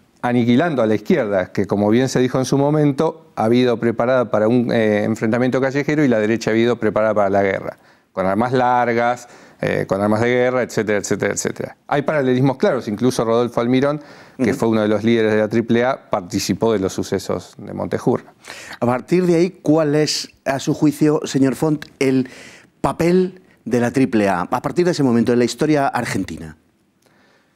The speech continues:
Speaker 1: Bueno, el devenir de la triple A a partir de ese momento es curioso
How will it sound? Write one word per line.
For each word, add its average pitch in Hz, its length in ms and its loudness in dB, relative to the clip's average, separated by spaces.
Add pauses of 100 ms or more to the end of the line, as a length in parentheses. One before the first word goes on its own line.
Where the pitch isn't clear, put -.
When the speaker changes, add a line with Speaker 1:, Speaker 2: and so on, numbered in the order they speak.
(380)
Speaker 1:
Bueno, 175 320 2
el 147 200 2
devenir 170 320 2
de 202 100 4
la 160 160 0
triple 170 400 2
A 180 100 0
a 127 140 -4
partir 135 220 0
de 160 60 4
ese 160 120 -2
momento 165 360 0
es 143 160 -2
curioso 165 760 0